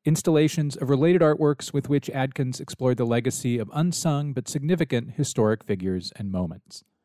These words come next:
The exhibition also includes a robust selection of items that Adkins collected, books, records, musical instruments, and other objects from a diversity of artistic traditions that highlight the breadth of Adkins's literary, musical, and visual influences.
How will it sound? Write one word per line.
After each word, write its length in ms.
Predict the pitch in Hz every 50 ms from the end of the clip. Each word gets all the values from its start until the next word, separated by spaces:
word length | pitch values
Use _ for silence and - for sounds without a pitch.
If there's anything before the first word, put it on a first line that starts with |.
| _ _ _ _
The 100 | - 151
exhibition 520 | 160 170 - - 185 175 175 - - 185 185
also 280 | 170 180 202 - -
includes 380 | 208 190 175 - 202 196 196 -
a 100 | - 170
robust 520 | 151 156 180 196 185 190 196 170 - -
selection 480 | - - 190 175 175 175 - - - 180
of 80 | 170 156
items 340 | 127 123 135 135 139 135 -
that 120 | 165 156
Adkins 380 | - 120 107 104 - 127 113 -
collected, 500 | - - 156 175 190 - _ - - - _ _ _ _ _ _
books, 420 | - 135 170 170 - - - - -
records, 580 | 107 113 143 - 151 151 151 143 139 - -
musical 380 | - 127 143 147 151 - 143 143
instruments, 500 | 143 147 - - 165 151 156 151 - -
and 120 | 160 165
other 260 | - 185 196 208 131
objects 540 | 92 95 95 - - 107 98 - - - - _ _ _ _
from 160 | - 175 160
a 60 | 160 156
diversity 560 | 131 143 127 170 185 190 - - 196 196 180
of 80 | 156
artistic 400 | 160 151 - - 151 - - 151
traditions 560 | - - 147 151 185 180 - 202 196 185 175 -
that 120 | - -
highlight 360 | 110 131 139 135 135 131 131 -
the 60 | 127
breadth 340 | 107 117 147 151 160 - -
of 120 | 165 135
Adkins's 580 | 113 127 127 127 127 - 135 123 - 131 120 107
literary, 520 | 117 139 170 180 175 175 175 175 175 170
musical, 640 | 170 165 147 135 143 131 143 147 - 151 139 143 143
and 180 | - 139 135 123
visual 380 | 107 98 90 104 101 98 98
influences. 720 | 98 92 90 - 95 92 87 85 - - 82 101 - -